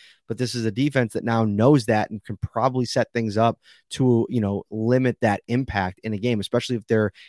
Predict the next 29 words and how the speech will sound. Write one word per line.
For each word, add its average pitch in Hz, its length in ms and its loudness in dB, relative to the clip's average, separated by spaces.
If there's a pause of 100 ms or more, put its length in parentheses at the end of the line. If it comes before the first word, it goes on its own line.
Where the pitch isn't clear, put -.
(140)
getting 127 260 2
pressure 120 300 0
up - 80 0
front. 104 160 -2
I 151 60 0
think 285 120 -4
it - 60 -10
comes 196 220 0
down 156 220 6
to, 92 200 -8 (260)
listen, 120 300 0
another 185 240 4
thing 220 180 2
that 180 120 -2
comes 156 220 0
down 143 200 2
to 180 120 0
is, 151 120 0
like, 127 120 -4
when 127 120 2
you're 160 140 2
not 202 260 0
getting, 143 320 4 (160)
when 156 100 2
you're 240 100 4
not 135 100 -4
winning 180 340 6
up 139 140 0
front, 147 360 0